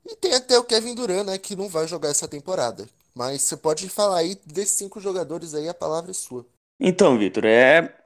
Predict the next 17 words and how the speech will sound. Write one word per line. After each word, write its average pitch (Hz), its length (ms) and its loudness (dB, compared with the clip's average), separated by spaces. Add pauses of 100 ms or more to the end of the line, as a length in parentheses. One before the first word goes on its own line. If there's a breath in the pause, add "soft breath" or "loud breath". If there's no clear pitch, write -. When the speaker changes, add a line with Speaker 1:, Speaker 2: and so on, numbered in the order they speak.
Speaker 2:
vou - 60 -20
fazer 147 180 2
até 160 120 -2
um, 190 720 -4
um 127 60 -2
paralelo 123 480 6
aqui. 120 440 -4 (440)
Como 147 360 -2
o, 135 600 -2
o - 20 -2
Knicks, 131 580 -6 (240)
o 117 340 0
rival 120 440 4
da 120 140 -4
cidade, 120 420 -4
tá 135 160 -4
cheio 165 640 -4